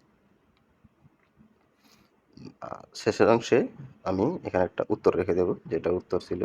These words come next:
সেটা। তো এখানে কালারটাও একটু সমস্যা মনে হতেছে, যেহেতু ইমেজগুলো কিছুটা ইয়েলো টাইপের। আমি ট্যাক্সগুলো একটু এডিট করে নিই তাহলে। এই এখানে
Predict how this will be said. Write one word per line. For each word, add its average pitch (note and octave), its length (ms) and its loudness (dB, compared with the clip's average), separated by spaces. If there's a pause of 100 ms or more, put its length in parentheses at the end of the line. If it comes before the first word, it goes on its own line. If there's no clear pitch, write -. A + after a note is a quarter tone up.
(300)
সেটা। - 260 -8 (2250)
তো D#2 80 0 (920)
এখানে G#2 320 -6 (120)
কালারটাও G2 420 6
একটু - 220 -14
সমস্যা G2+ 280 2
মনে G2+ 140 4
হতেছে, A2 260 0 (120)
যেহেতু F#2+ 300 4 (240)
ইমেজগুলো F#2+ 400 2
কিছুটা F#2+ 280 0
ইয়েলো F#2+ 200 8 (120)
টাইপের। F#2+ 300 4 (920)
আমি F#2 180 0 (400)
ট্যাক্সগুলো F#2 460 2
একটু - 160 -6
এডিট F2+ 220 -6
করে F#2+ 180 0
নিই F#2 120 -2
তাহলে। F#2 220 -4 (3000)
এই G#2 80 -8 (800)
এখানে G2 360 -6